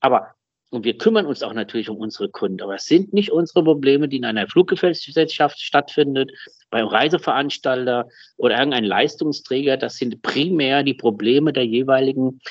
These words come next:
und wir müssen das ständig ausbügeln, ausgleichen, was wir natürlich gerne machen, aber es muss auch irgendwann mal honoriert werden. Das sind, glaube ich,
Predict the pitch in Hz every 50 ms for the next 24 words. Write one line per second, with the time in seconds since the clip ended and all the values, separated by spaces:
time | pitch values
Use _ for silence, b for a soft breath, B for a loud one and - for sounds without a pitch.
0 | B B B B B - 120 107 123 139 127 123 123 120 123 117 - 135 120 120
1 | - - - - 101 110 131 123 117 120 117 - b b b b - - - 120
2 | - - - _ - 117 117 113 117 113 110 104 101 - 107 117 139 - - -
3 | - 117 107 110 113 - - 117 107 101 104 _ _ _ _ _ _ _ _ _
4 | _ - _ - 107 - - 107 101 - 120 110 - - 131 123 113 104 92 101
5 | 110 - - 165 151 139 B B B B B B B B - 110 117 - - -
6 | 117 139 143 - - - - - 117 113 120 123 131 123 117 113 104 110 107 98
7 | 87 - 117 131 - - - 98 90 95 - - - - - 185 180 - 175 190
8 | 185 180 165 170 143 151 156 147 - -